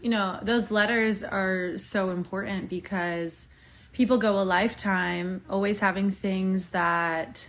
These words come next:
they wanted to say or never had the chance to or meant to call them, but forgot. Um, so those relationships, like you said, those are the things that make life worth living for. Um, it's not about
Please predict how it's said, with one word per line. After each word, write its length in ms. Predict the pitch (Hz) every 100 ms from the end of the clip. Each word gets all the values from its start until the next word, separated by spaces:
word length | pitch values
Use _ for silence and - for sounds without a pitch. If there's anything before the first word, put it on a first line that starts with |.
| -
they 100 | 196
wanted 420 | 180 202 190 190 185
to 100 | 180
say 500 | - 262 240 233 226
or 40 |
never 200 | 202 196
had 160 | 196 196
the 60 |
chance 520 | - 247 220 214 - -
to 520 | 208 202 202 202 202
or 220 | 180 175
meant 220 | 180 214 220
to 60 |
call 280 | - 214 202
them, 400 | 202 202 196 196
but 480 | 185 180 175 170 165 - - - -
forgot. 880 | - 214 214 185 190 190 185 180 -
Um, 500 | 180 180 170 170 180
so 440 | - 185 165 - - - - -
those 400 | 214 208 202 -
relationships, 580 | 190 190 233 254 240 -
like 120 | 196
you 80 | 190
said, 380 | 214 214 180 -
those 200 | 196 208
are 80 | 254
the 120 | 233
things 380 | - - 196 220
that 160 | 180 175
make 220 | 180 175
life 240 | 170 185
worth 180 | 165 160
living 260 | 165 175 170
for. 400 | - - - 196 - - -
Um, 200 | - 185
it's 180 | 185 -
not 180 | 196 185
about 360 | 185 175 175